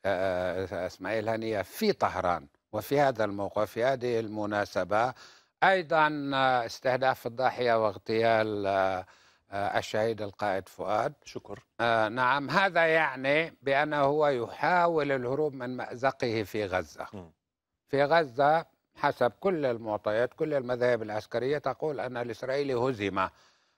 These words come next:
Speaker 1: أيا كانت نتاجه، ونجح بقتل عدد كبير من الأطفال والنساء في تدمير <coughs> البنى التحتية وتدمير الأبنية، لكن هذا لا يصنف لأي، لأي جيش انتصار.
Speaker 2: صحيح.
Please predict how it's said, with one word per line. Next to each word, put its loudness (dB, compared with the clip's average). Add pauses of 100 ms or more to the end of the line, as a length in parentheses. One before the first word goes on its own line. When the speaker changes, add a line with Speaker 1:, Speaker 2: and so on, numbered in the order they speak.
(160)
Speaker 1:
أيا 4
كانت -2 (120)
نتاجه، -2
ونجح 0
بقتل -4
عدد -2
كبير -4
من -8
الأطفال -4
والنساء -4
في -12
تدمير -6
<coughs> -
البنى -6
التحتية -6
وتدمير -6
الأبنية، -4 (360)
لكن -2
هذا 2
لا 2
يصنف -2
لأي، -4
لأي -2
جيش -4
انتصار. -6
Speaker 2:
صحيح. -16